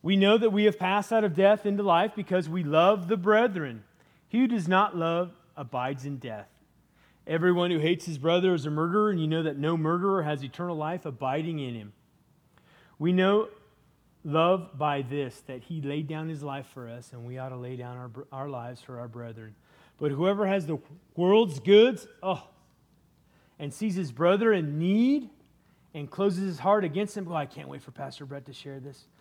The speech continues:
How does the love of God abide in him? Mm, I'm fired up for what he's gonna share with you guys.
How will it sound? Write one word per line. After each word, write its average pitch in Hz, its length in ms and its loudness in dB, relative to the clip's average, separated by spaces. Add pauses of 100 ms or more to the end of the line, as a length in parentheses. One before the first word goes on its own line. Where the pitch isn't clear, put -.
(240)
How 208 120 4
does 220 160 4
the 185 120 2
love 196 240 4
of 165 160 -2
God 175 300 2
abide 156 420 -4
in 151 140 -10
him? 131 340 -12 (540)
Mm, 214 200 0
I'm 175 140 -4
fired 165 320 4
up 160 160 -2
for 147 80 -12
what 139 160 -10
he's 135 140 -14
gonna 131 160 -14
share 127 200 -18
with 120 140 -20
you 117 60 -20
guys. 101 320 -20